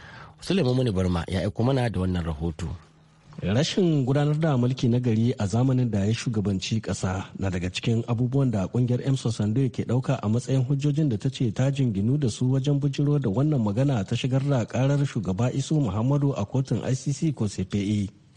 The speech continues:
Speaker 2: Saboda yadda abin ya jefa al'umma cikin halin kuncin rayuwa,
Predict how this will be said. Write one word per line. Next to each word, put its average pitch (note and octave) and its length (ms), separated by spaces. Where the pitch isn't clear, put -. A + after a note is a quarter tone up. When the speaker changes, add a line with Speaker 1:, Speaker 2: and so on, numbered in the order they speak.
Speaker 2:
Saboda F#3+ 320
yadda G#3+ 320
abin A2 320
ya A2 60
jefa A2+ 340
al'umma A2+ 480
cikin A#2+ 360
halin C3 280
kuncin D3 320
rayuwa, G2 540